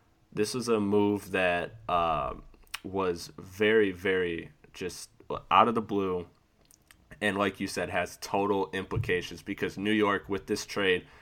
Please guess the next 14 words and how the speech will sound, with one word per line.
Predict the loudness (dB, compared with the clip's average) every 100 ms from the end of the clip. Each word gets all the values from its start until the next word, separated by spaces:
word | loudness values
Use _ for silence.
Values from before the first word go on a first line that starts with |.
| -14
they | -6 -6
got | 2 2 4
off | 2 0
Tim | -8 -2
Hardaway | -2 0 -4
Junior | -4 -8 -4 -2
and | -2 0
Courtney | 0 0 0 -2
Lee. | -4 -4 -4 -8 -20 -20 -16
Tim | -4 2
Hardaway | 2 4 2
Junior | 2 0 2 0
is |
a, | -2